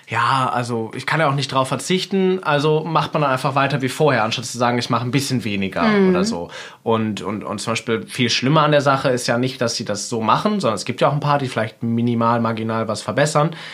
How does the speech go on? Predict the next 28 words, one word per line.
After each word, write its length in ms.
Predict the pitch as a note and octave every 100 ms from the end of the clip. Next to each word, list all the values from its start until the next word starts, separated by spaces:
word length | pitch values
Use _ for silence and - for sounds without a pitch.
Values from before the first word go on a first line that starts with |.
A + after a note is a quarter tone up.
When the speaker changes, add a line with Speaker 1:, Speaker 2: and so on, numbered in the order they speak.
| - -
Speaker 1:
aber 160 | B2
dass 160 | A#2 -
dieses 260 | A#2 B2
andere 440 | - A#3 B3 D3 A2
Lager, 1040 | G#2+ G2 G2 G2 F#2+ F#2 - G#2+ G2+ G2
äh, 40 | G2
das 160 | G#2+ -
so 100 | A2+
polarisiert, 720 | C#3+ B2+ A#2+ A#2 C#3+ D3 -
die 80 |
Vegetarier 680 | A2+ A2 C#3 C3+ B2 A2+ G#2
und, 180 | - F#2+
und 180 | F#2 F#2+
Veganer, 600 | G2 A#2 E3 D#3+ C#3 -
Speaker 2:
Mhm. 300 | G3+ F#3+ G3+ G#3+ _ -
Speaker 1:
ähm, 420 | B2 A#2 A#2 A#2
dann 160 | A#2+ A#2
sagen, 340 | A#2+ A#2 A#2
„Na 80 | A#2
ja, 240 | G#2 F#2+
wenn, 220 | A#2+ G3
muss 240 | G#3+ G#3+ G3+
man's 160 | F#3+
aber 100 | F3+
auch 120 | D3 D3+
richtig 360 | B2+ G#2+ -
machen.“ 280 | G2 F#2 F#2+
Also, 320 | A2+ A2+ G#2+